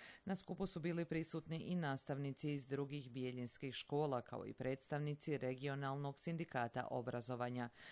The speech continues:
Povrijeđenoj nastavnici ukazana je ljekarska pomoć, a dječak je upućen na liječenje u Banja Luku. Opširnije Dražen Glišić.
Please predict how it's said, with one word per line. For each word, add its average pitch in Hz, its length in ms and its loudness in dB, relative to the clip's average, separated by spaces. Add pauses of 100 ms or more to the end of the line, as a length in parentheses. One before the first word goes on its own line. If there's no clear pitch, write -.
(220)
Povrijeđenoj 131 600 2
nastavnici 151 680 0
ukazana 131 560 0
je 139 60 2
ljekarska 143 680 0
pomoć, 147 400 0
a 165 60 2
dječak 143 460 -2
je 139 60 2
upućen 135 560 -2
na 143 100 0
liječenje 123 600 -2
u 135 160 -2
Banja 117 260 0
Luku. 123 420 -2 (280)
Opširnije 147 800 -2 (180)
Dražen 131 420 -2
Glišić. - 580 -6